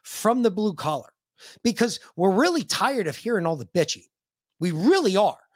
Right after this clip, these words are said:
We're fucking sick of hearing it. "Oh, gas prices are so," motherfucker, do you fill up your work truck every, no.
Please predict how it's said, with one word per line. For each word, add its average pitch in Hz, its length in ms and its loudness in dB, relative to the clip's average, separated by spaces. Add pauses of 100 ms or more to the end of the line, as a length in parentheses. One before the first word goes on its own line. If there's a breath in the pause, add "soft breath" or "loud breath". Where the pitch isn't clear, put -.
(180 soft breath)
We're 175 120 -2
fucking 320 580 0
sick - 360 0
of 208 100 -6
hearing 160 440 -2
it. - 100 -20 (680 loud breath)
"Oh, 285 260 2
gas 262 320 -4
prices 240 440 -6
are 214 100 0
so," - 180 -10 (280 loud breath)
motherfucker, 320 680 0
do 269 80 -8
you 320 140 -4
fill 370 220 0
up 349 140 2
your 320 120 2
work 330 220 0
truck 294 240 0
every, 311 200 -4
no. 247 320 2